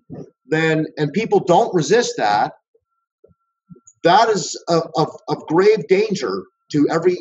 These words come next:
single person in this country. If one person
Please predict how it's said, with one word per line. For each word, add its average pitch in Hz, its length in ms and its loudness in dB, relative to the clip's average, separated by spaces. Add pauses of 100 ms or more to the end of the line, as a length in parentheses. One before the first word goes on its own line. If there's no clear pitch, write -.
single 156 600 -2 (100)
person 123 460 -2
in 131 160 -4
this 135 180 -6
country. 123 440 -8 (300)
If 156 180 2
one 247 380 2
person 240 500 -2